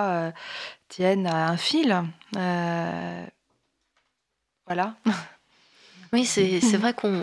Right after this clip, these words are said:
Speaker 2: on assiste, euh, quand même aujourd'hui à, à une société qui, qui, qui se fragmente, où chacun revendique un certain nombre de droits à, toujours plus importants. Et je crois que, enfin, là où m-,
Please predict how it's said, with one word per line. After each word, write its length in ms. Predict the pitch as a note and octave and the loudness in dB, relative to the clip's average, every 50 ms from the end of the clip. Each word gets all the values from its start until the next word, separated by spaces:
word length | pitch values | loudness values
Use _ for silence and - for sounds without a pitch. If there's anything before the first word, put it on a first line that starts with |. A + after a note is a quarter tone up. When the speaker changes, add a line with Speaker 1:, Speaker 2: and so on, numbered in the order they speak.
| F#3 - | -2 -2
Speaker 2:
on 100 | F#3+ F#3+ | 0 0
assiste, 540 | F#3+ F#3+ F#3 - - - G#3 - - - - | 2 0 0 0 -4 -4 -6 -6 -8 -6 -4
euh, 300 | F3+ F3+ F3 F3 F3 F3 F#3 - | -2 -2 0 -2 -2 -4 -4 -4
quand 140 | - G3 F3+ | -2 0 0
même 180 | F#3+ G3 F#3+ | 2 2 2
aujourd'hui 580 | F#3 F#3 - F3+ F#3 F3 F#3 G3 G3+ G#3 G#3 G3+ | 0 -2 -2 -4 -6 -6 -4 -2 -2 0 0 0
à, 500 | F3+ F3 E3+ E3+ E3 E3+ E3+ E3+ E3 E3+ F3+ F3 E3 F3+ - _ - - - - - - - - - - - - | 0 0 -2 -2 -2 -4 -4 -4 -4 -4 -6 -6 -6 -8 -12 _ -20 -20 -20 -16 -14 -14 -14 -14 -14 -10 -6 -4
à 60 | E3 | -2
une 100 | E3 E3+ | -2 0
société 600 | - - F#3 F3+ - - F3+ - - - G3 G3 | 0 0 0 -2 -2 -4 -6 -6 -4 -4 -4 -4
qui, 320 | - - - F#3 F3+ F#3 | -4 -6 -8 -6 -6 -8
qui, 200 | - - - - | -8 -10 -12 -12
qui 140 | - - E3+ | -10 -8 -6
se 180 | E3+ - - E3+ | -6 -4 -4 -4
fragmente, 720 | - - - F3 F3+ F#3 G3 A3 B3 F3+ - - - - | -4 -2 -2 0 0 0 2 2 2 0 0 -2 -6 -4
où 80 | F3+ F3 | -4 -2
chacun 460 | - - - F3+ F3 - - G3 G3 | 0 0 0 0 0 0 0 2 2
revendique 840 | F#3 F3+ F#3 F#3 F3+ F3+ F#3 F#3 E3+ F#3 F#3 G3 G3 - - - F#3 | 2 2 0 2 2 2 0 0 0 -2 -4 -6 -8 -10 -8 -8 -6
un 200 | - - - F3+ | -6 -4 -6 -6
certain 340 | - - D#3+ - - - E3+ | -6 -8 -10 -10 -6 -4 -4
nombre 240 | F3+ F#3+ F#3+ F#3 | -2 -2 -2 -2
de 100 | E3+ F#3 | -2 -2
droits 380 | F3 E3 F3 D#3+ F3 F#3+ F#3+ - | -2 -2 0 2 2 2 2 4
à, 220 | - G3+ G3+ A3+ A#3 - - - - - - - | 4 2 2 2 -2 -6 -14 -18 -18 -20 -18 -12
toujours 380 | - - G3+ F#3 G3 G3+ G3+ - | -8 -6 -4 -2 -2 -2 -2 -4
plus 300 | _ - - G3 F#3 G3 | _ -8 -4 -2 0 0
importants. 640 | F#3+ F#3 - F3 - - - - A3+ A3+ A#3+ C4+ D4 - - - - - - - | 0 0 -2 -6 -6 -6 -4 -2 -2 0 0 -2 -4 -6 -8 -8 -8 -10 -6 -2
Et 80 | F#3+ F#3 | 0 0
je 120 | F#3 F#3+ | 0 0
crois 280 | F#3 - - A#3+ B3 B3+ | -2 0 0 0 -2 -2
que, 540 | _ - - G3+ F#3+ F#3+ F#3+ F#3+ G3 G3+ A3 | _ -4 -2 -2 0 0 0 -2 -4 -6 -8
enfin, 180 | G3+ - F#3 F#3 | -4 -2 0 2
là 140 | F#3+ G#3 A3 | 2 2 2
où 60 | G#3+ | 2
m-, 180 | G#3 G3 F#3 | 0 -2 -2